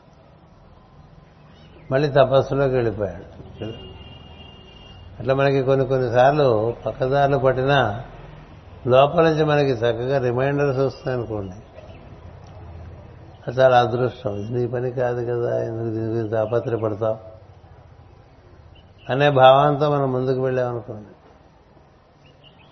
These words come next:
అది ఇక్కడ చెప్తున్నాను నారద మహర్షి. "నీవు ఉన్నావు, నీ శరీరం ఉన్నది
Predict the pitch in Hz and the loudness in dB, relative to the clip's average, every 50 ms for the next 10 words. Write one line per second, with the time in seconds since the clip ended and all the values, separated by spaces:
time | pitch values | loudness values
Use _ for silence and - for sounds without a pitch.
0 | - - - _ _ _ - - _ _ _ - - - _ _ _ _ - - | -20 -20 -20 _ _ _ -20 -20 _ _ _ -20 -20 -20 _ _ _ _ -18 -12
1 | - 113 113 139 135 - 139 123 123 123 117 - - 135 143 143 135 123 117 113 | -8 -4 -4 -2 -2 -2 -2 0 0 -2 -2 -4 -4 -4 -2 0 0 0 0 -2
2 | 110 113 127 120 113 117 113 110 110 107 95 117 107 - - - - 120 113 117 | 0 0 0 0 0 0 0 0 -2 -2 -4 -8 -10 -10 -12 -12 -10 -6 -2 -2
3 | 123 123 120 120 120 123 127 131 127 123 120 110 113 123 135 135 131 127 113 - | 0 0 0 0 0 0 2 2 2 2 2 2 0 0 0 0 -2 -2 -2 -4
4 | - 110 113 117 117 113 107 104 98 95 85 78 - | -4 -4 -2 0 0 -2 -2 -4 -6 -8 -10 -12 -14